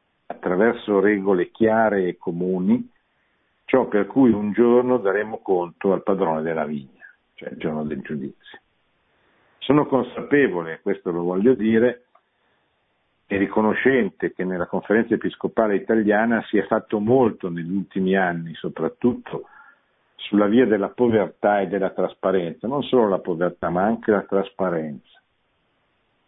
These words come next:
cioè dire sempre quale uso viene fatto dei soldi dei poveri, perché i poveri sono quelli che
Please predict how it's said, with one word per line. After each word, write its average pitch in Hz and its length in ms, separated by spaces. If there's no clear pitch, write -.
cioè 113 420
dire 143 680
sempre 113 1040
quale 107 340
uso 117 420
viene 104 340
fatto 90 1120
dei 90 280
soldi 107 560
dei 98 180
poveri, 87 560
perché - 260
i 85 80
poveri 104 400
sono 80 240
quelli 78 340
che 78 240